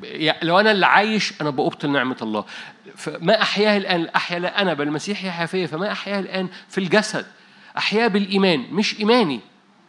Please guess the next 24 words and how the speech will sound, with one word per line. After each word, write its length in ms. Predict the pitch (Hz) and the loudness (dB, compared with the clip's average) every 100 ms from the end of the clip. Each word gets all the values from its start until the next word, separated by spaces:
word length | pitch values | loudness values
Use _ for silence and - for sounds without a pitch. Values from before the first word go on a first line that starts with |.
| _ | _
لأن 180 | 139 160 | -4 -2
إيماني 480 | 165 165 220 247 226 - | 0 2 4 2 -4 -6
سيبطل 760 | - 151 185 - - 262 226 - - | 0 2 2 -2 -2 -2 -2 -8 -6
نعمة 340 | 120 127 143 160 | -2 -2 -2 -2
الله. 140 | 165 | 0
عشان 160 | 151 151 | 0 -2
كده 100 | 170 | -6
كنت 140 | 180 | -2
عايز 120 | 185 | 0
أوريها 320 | 190 160 160 | 0 0 0
لكم 200 | 202 180 | 0 -2
عشان 260 | 143 160 156 | -4 -4 -10
تصدقوني. 580 | - 139 123 156 185 113 _ _ _ _ _ _ _ _ _ _ _ _ _ _ _ _ - - | -8 -8 -6 -6 -6 -10 _ _ _ _ _ _ _ _ _ _ _ _ _ _ _ _ -6 0
أحياه، 460 | 170 185 233 254 190 - _ _ _ _ _ - | 0 2 2 2 -2 -14 _ _ _ _ _ -2
ما 220 | 165 220 | 2 2
أحياه 360 | 202 208 247 226 | 0 0 2 0
الآن 280 | 175 196 | -2 -4
أحياه 360 | 185 - 196 214 | -4 -8 -4 -4
بإيمان، 680 | 170 202 202 202 214 139 147 - - | -4 -4 0 2 2 0 -6 -10 -2
إيمان 380 | 196 233 262 226 - | 2 2 0 -2 -4
ابن 200 | 180 214 | -4 -2
الله 400 | 202 196 214 156 - _ _ _ _ _ _ - | 0 2 2 -2 -8 _ _ _ _ _ _ 2
اللي، 260 | 185 180 165 - 180 | 4 4 0 -4 0
اللي 280 | 175 165 | 0 0